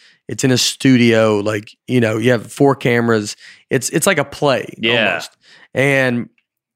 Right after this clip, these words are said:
Speaker 1: that's cheaper to do. So they, they tell you that's what we're looking for.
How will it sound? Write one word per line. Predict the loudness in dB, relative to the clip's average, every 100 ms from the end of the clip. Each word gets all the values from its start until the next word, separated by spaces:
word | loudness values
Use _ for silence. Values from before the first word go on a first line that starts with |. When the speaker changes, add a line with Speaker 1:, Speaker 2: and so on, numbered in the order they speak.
| _
Speaker 1:
that's | -4 -2 -2 -4
cheaper | 0 0 2 0
to | 2
do. | 2 2
So | 0
they, | 2 0
they | 0 -2
tell | 0 2 4
you | 4
that's | 2 0 2
what | 2
we're | 4
looking | 2 0 -4 -8
for. | -12 -14